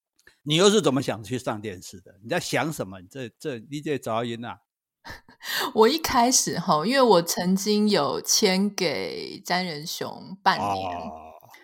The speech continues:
Speaker 2: 对，那所以一开始有机会，我记得我第一次见到苦大哥也是在大学生了没。
Speaker 1: 嗯。
Speaker 2: 所以那个时候蛮幸运的，就是说他们有帮我安排去上一些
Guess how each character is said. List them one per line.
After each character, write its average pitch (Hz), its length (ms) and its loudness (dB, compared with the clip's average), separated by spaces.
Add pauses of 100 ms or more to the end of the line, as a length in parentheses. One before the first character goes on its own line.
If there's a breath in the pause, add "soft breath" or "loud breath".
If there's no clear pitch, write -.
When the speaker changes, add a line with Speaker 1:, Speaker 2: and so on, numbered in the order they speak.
(240 soft breath)
Speaker 2:
对， 160 320 -2
那 302 120 2
所 302 160 2
以 254 160 4
一 247 120 -2
开 254 280 4
始 185 200 0
有 160 160 2
机 185 200 0
会， 233 80 4
我 196 120 6
记 262 120 2
得 330 120 6
我 185 100 6
第 233 140 2
一 254 40 2
次 247 120 -2
见 240 120 2
到 226 120 6
苦 196 180 -4
大 190 180 6
哥 185 120 2
也 165 160 2
是 175 180 0
在 175 640 0
大 190 180 4
学 147 200 0
生 151 220 0
了 147 140 -6
没。 - 140 -12 (480)
Speaker 1:
嗯。 135 420 -4 (240)
Speaker 2:
所 294 140 0
以 302 60 4
那 359 100 2
个 339 100 8
时 262 80 4
候 262 80 6
蛮 190 240 4
幸 202 240 2
运 185 220 2
的， 143 120 0
就 180 180 2
是 190 60 4
说 170 280 2
他 175 200 0
们 180 160 2
有 151 140 0
帮 175 180 4
我 160 80 2
安 156 220 2
排 - 260 -6
去 160 400 -2
上 160 320 2
一 160 40 -2
些 147 580 -2